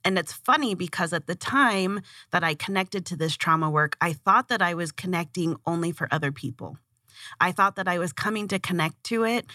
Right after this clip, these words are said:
so that I could guide and lead other people through their challenges. And I, that really resonated for me, to be able to show up for other people, really thinking,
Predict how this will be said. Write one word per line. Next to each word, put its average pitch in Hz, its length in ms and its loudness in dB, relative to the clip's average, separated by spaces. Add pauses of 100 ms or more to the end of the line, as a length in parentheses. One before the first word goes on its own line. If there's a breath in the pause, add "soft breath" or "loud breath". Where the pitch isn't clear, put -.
(220 loud breath)
so 180 300 0
that 160 240 2
I 156 140 2
could 156 420 -4
guide 160 340 0
and 151 140 0
lead 156 260 0
other 170 260 0
people 220 720 -2
through 180 420 0
their 170 200 0
challenges. 180 840 -2 (360 loud breath)
And 180 140 4
I, 170 120 2 (180)
that 160 260 2
really 165 300 -2
resonated 139 640 0
for - 140 -6
me, 120 260 -2
to 180 140 -2
be 139 180 0
able 139 180 -2
to 147 100 0
show 123 280 0
up - 160 -2
for 147 160 -2
other 131 240 0
people, 135 520 -2 (380 loud breath)
really 254 380 0
thinking, 202 520 -2